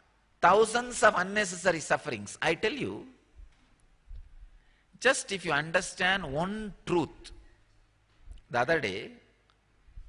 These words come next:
one of my brahmachari, to him I always used to tell, "You project your father on me and suffer."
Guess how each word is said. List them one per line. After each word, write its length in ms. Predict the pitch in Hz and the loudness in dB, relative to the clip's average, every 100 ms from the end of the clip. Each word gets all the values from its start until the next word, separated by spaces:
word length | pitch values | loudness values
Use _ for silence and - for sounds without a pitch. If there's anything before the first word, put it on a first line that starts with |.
| - - _ _ _ _ _ _ - | -20 -20 _ _ _ _ _ _ -10
one 140 | 131 | -6
of 140 | 156 127 | -6 -4
my 400 | 123 101 90 - _ - | -6 -6 -8 -14 _ -10
brahmachari, 480 | 107 139 139 98 78 - | -6 -6 -4 -6 -8 -12
to 80 | 139 | -10
him 200 | 156 160 | -8 -6
I 100 | 135 | -2
always 340 | 123 143 143 | -2 -2 -4
used 160 | 135 - | -8 -10
to 60 | - | -8
tell, 120 | 151 | -6
"You 160 | 139 | -6
project 380 | 113 139 170 170 | -6 -4 -4 -4
your 180 | 151 127 | -2 -2
father 360 | - 127 135 131 | 2 2 4 2
on 220 | 123 117 | 0 -6
me 180 | 147 151 | -8 -10
and 180 | 113 | -10
suffer." 340 | - 110 - | -8 -8 -6